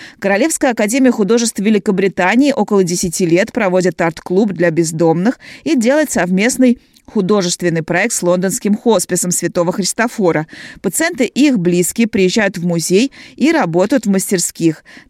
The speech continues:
Также художники-педагоги Академии проводят занятия в хосписе. Например, после знакомства с выставкой картин и творчеством Рубенса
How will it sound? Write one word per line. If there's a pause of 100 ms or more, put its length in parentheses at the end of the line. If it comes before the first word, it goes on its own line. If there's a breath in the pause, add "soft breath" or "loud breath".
Также
художники-педагоги
Академии
проводят
занятия
в
хосписе. (340 loud breath)
Например,
после
знакомства
с
выставкой
картин
и
творчеством
Рубенса